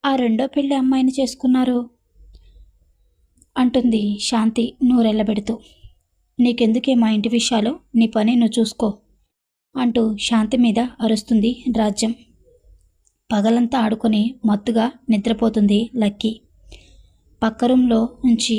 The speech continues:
యష్ పేచీలు, కళ్యాణ్ సముదాయింపులు అన్నీ వినిపిస్తూనే ఉంటాయి రాధకు. నె-, నెమ్మదిగా లేచి రెండు రూమ్స్ మధ్య కామన్గా ఉన్న డోర్ను గట్టిగా వేసేసి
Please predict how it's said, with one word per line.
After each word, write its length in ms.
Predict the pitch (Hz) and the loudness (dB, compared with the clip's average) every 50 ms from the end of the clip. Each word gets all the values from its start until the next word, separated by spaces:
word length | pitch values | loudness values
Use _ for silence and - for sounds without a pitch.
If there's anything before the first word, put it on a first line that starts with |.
| 208 208 - _ - | -4 -6 -10 _ -4
యష్ 220 | 226 208 208 - - | -2 -2 -2 -4 -6
పేచీలు, 600 | - - 233 214 202 202 - 233 226 208 214 214 233 - - _ _ _ _ _ _ _ _ _ - | -4 -2 -2 0 0 0 -2 -2 0 0 0 -2 -4 -6 -10 _ _ _ _ _ _ _ _ _ -4
కళ్యాణ్ 420 | - 247 247 247 247 240 254 262 | -2 0 0 2 2 0 0 -2
సముదాయింపులు 720 | 262 - - 233 220 214 208 220 220 220 208 202 220 208 214 214 - - _ _ _ - | -2 0 0 2 2 2 2 2 2 2 0 0 0 -2 -2 -2 -6 -10 _ _ _ -2
అన్నీ 400 | 220 226 226 226 226 262 302 - | 2 4 4 4 4 2 0 0
వినిపిస్తూనే 640 | 240 220 214 208 240 233 233 - - 233 226 226 | 0 0 0 0 -2 -2 -2 -2 0 2 2 2
ఉంటాయి 460 | 226 220 214 202 220 214 220 226 240 220 226 294 - - 226 | 2 2 0 0 0 0 0 0 0 0 -2 -4 -6 -4 -2
రాధకు. 400 | 208 202 196 214 202 208 - 220 - - _ _ _ _ _ - - - - - - _ _ _ - 240 | -2 0 0 -2 -4 -4 -4 -6 -6 -10 _ _ _ _ _ -20 -20 -20 -20 -20 -20 _ _ _ 0 0
నె-, 120 | 226 - - _ _ _ _ _ _ _ _ _ _ _ _ _ _ | 0 0 -2 _ _ _ _ _ _ _ _ _ _ _ _ _ _
నెమ్మదిగా 520 | 247 220 226 208 208 214 220 233 233 254 247 | -8 -4 0 0 2 2 2 2 2 2 2
లేచి 340 | 240 233 226 226 - 240 226 214 214 226 - _ _ - | 2 0 -2 0 0 0 0 0 -2 -4 -10 _ _ -6
రెండు 280 | 226 220 214 220 220 247 | -2 0 2 2 2 2
రూమ్స్ 320 | 240 240 233 233 233 - 247 | 4 4 2 2 2 0 0
మధ్య 240 | 226 226 202 220 220 240 285 285 - _ _ _ - | 0 0 0 -2 -2 -2 -2 -4 -8 _ _ _ -4
కామన్గా 460 | 240 208 202 208 233 233 233 247 240 | -2 0 2 2 2 2 2 2 2
ఉన్న 240 | 233 226 226 214 208 202 196 202 - _ _ _ _ _ _ _ _ _ | 2 2 2 2 2 0 -2 -2 -6 _ _ _ _ _ _ _ _ _
డోర్ను 440 | 220 202 208 208 220 233 233 226 220 240 277 320 - - _ _ _ _ _ - | -2 0 2 2 2 2 2 4 4 2 0 -4 -8 -18 _ _ _ _ _ -4
గట్టిగా 380 | 220 214 208 - 214 208 233 226 | -4 -4 -2 -2 0 0 2 2
వేసేసి 540 | 226 214 208 208 240 226 220 - 220 208 | 2 2 0 0 0 -2 -2 0 0 0